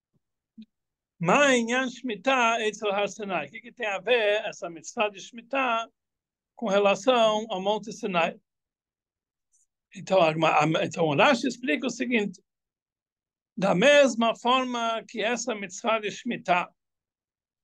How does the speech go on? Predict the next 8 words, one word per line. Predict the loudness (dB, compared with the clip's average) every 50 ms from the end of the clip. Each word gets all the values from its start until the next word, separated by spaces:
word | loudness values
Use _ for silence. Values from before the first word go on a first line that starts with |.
| _ _ _ _ _ _
foi | _ -12 -8 -6 -2
dada | 2 4 4 6 4 4 4 4 4 4 2
com | -2 -6 -10 -6
todos | -6 -6 -6 -6 -6 -8
os | -8 -6 -4
detalhes, | -6 -6 0 2 4 6 6 4 2 -2 _ -18 -20 -18 -20 -20 _
klalotea, | -8 -6 -4 -2 -2 -4 -6 -2 0 2 4 4 6 4 4 4 2 0
pratotea, | -2 -4 -4 -2 -6 -8 -6 -2 2 2 2 2 0